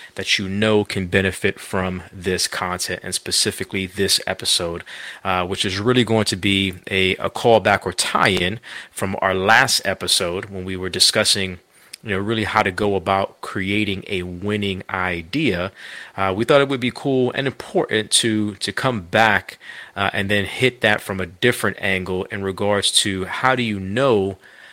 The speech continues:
that your idea is actually a really good one, right? So we talked about some things last week about research and, and things you should do, again, to create that winning idea. But we're gonna take a little bit deeper dive into some of those different aspects. Um,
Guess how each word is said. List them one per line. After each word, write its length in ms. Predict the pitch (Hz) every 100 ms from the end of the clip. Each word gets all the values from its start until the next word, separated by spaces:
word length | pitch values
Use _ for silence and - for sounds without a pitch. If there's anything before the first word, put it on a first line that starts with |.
| -
that 200 | 110 101
your 120 | 104 -
idea 460 | 101 92 92 104
is 180 | 98 - -
actually 720 | 113 - - 117 101 101 98
a 80 | 104
really 320 | 101 104 98
good 360 | 85 92 98 -
one, 160 | 65 50
right? 220 | - 98
So 100 | -
we 80 | 107
talked 260 | - 143 139
about 200 | 131 127
some 160 | 117
things 320 | - 117 104 107
last 320 | 101 101 -
week 260 | 104 - - - -
about 320 | 95 98 -
research 540 | 127 131 - 120 117 104
and, 80 | -
and 180 | 101 90
things 240 | 113 104
you 80 | 104
should 160 | - 95
do, 140 | 101
again, 320 | 92 101 101
to 160 | - 95
create 540 | - 107 95 117 -
that 220 | 98 -
winning 240 | 98 92 90
idea. 500 | 92 92 90 90 90 - - -
But 80 | 98
we're 60 | 101
gonna 100 | 107
take 160 | 120
a 40 | 107
little 200 | 104 92
bit 240 | 101 101
deeper 260 | 101 98 95
dive 340 | 95 95 90
into 220 | 92 92
some 220 | - 95
of 40 | 90
those 240 | 92 85
different 360 | 87 90 90 -
aspects. 680 | 95 90 - 90 87 - - - - - -
Um, 420 | 98 90 87 85